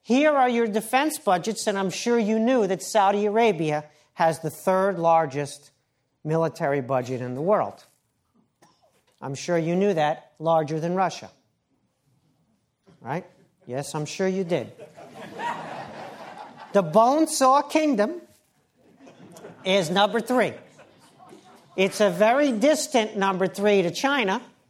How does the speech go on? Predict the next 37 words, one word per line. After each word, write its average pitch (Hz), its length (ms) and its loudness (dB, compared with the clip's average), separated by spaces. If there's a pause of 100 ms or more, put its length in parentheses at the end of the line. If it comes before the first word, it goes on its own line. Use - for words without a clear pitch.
(560)
And 175 140 -2
remember, 190 400 0
Stockholm 202 720 2
estimates 180 580 -2
China's 170 500 -2
more 165 260 2
over 143 180 -2
here 202 360 -2 (380)
than 147 200 -6
over 135 220 -8
here. 151 360 -8 (460)
But 233 180 -4
nonetheless, 220 600 2
you 196 100 0
can 190 180 -2
see. 180 200 -4
You 143 140 -4
see 208 260 -2
Iran's 190 460 0
defense 240 380 -4
budget 247 360 -2
over 247 180 -4
there? 277 180 -4 (1500)
No. 131 220 -14 (400)
Okay. 127 260 -20 (1600)
So - 180 -6
here's 269 280 4
the 240 80 -4
Saudi 277 420 4
defense 269 460 0
budget, 277 400 2
and 214 80 -2
here's 254 240 2
the 247 140 4
Iranian 247 440 2
defense 165 420 -2
budget. - 360 -4